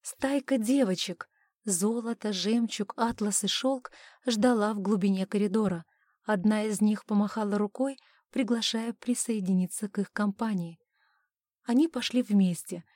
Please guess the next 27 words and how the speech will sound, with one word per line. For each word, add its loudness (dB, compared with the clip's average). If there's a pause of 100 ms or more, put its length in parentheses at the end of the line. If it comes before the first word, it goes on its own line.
(320)
Четыре 0
девочки, -2 (100)
внешне 2
почти -2
неотличимые 0
друг -2
от 0
друга. -2 (560)
Воспитанницы -2
известного -2
на 2
всю -4
Иллирию 0 (300)
пансионата 0
для 0
магически -2
одарённых -2
девиц, -2 (260)
существующего -4
под -6
покровительством -2
леди 0
Синтии -2 (100)
и -2
лорда -2
Бэха -6
Ллойд. -2